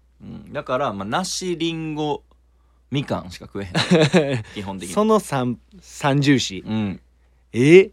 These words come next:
Speaker 2: み-、聞いたことないよ。
Speaker 1: そう。で、この幻のみかん？
Speaker 2: うん。
Speaker 1: これちょっと気になるの？
Speaker 2: でもそれ、え、き-、紀宝町？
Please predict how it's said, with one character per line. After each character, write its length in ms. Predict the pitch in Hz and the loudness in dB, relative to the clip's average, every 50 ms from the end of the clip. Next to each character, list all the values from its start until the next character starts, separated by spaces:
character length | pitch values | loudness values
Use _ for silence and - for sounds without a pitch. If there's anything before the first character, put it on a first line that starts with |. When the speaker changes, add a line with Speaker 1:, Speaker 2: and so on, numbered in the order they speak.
| _ _ _ _ _ _ _ _ - | _ _ _ _ _ _ _ _ -14
Speaker 2:
み-、 140 | 107 117 - - | -14 -14 -14 -14
聞 220 | - - 190 202 | -12 -8 -6 -4
い 20 | |
た 100 | 202 240 | -4 -2
こ 120 | - 214 196 | -2 -2 -2
と 80 | - | -2
な 140 | 113 92 82 | -4 -4 -6
い 40 | 80 | -8
よ。 40 | 78 | -8
Speaker 1:
そ 300 | 76 101 98 92 - - - - - - | -8 -8 -8 -8 -10 -12 -16 -20 -20 -14
う。 40 | - | -14
で、 60 | 104 | -12
こ 100 | 92 - | -10 -8
の 40 | 110 | -6
幻 600 | 123 151 180 190 202 208 208 208 202 - - 196 | -6 -6 -4 -4 -4 -4 -4 -4 -4 -6 -6 -6
の 260 | 190 190 185 - - _ _ _ _ _ _ - | -6 -6 -6 -8 -10 _ _ _ _ _ _ -14
み 100 | 127 120 | -12 -10
か 180 | - - 82 | -10 -10 -10
ん？ 100 | 92 - - | -12 -12 -8
Speaker 2:
う 40 | 107 | -8
ん。 240 | 104 95 82 - - _ _ _ _ _ _ _ _ _ _ _ - | -6 -6 -8 -10 -14 _ _ _ _ _ _ _ _ _ _ _ -10
Speaker 1:
こ 100 | - 190 | -8 -6
れ 40 | |
ち 80 | 185 202 | -4 -4
ょ 40 | 202 | -6
っ 20 | |
と 160 | - - - | -6 -8 -14
気 140 | 180 - - | -12 -10 -10
に 100 | 185 196 | -10 -10
な 80 | - - | -10 -12
る 80 | - | -12
の？ 120 | - - - - - _ _ _ - | -12 -14 -14 -16 -20 _ _ _ -2
Speaker 2:
で 100 | 170 180 | 0 0
も 60 | 160 | 0
そ 80 | 127 - | 0 0
れ、 140 | - - | 0 -2
え、 60 | 139 139 | -2 -4
き-、 340 | - - 233 226 - - - - _ - - _ | -4 -4 -6 -6 -6 -8 -14 -20 _ -20 -20 _
紀 140 | - - 196 | -6 -4 -4
宝 180 | 165 170 165 | -2 0 -2
町？ 220 | - - - - | -2 -4 -8 -16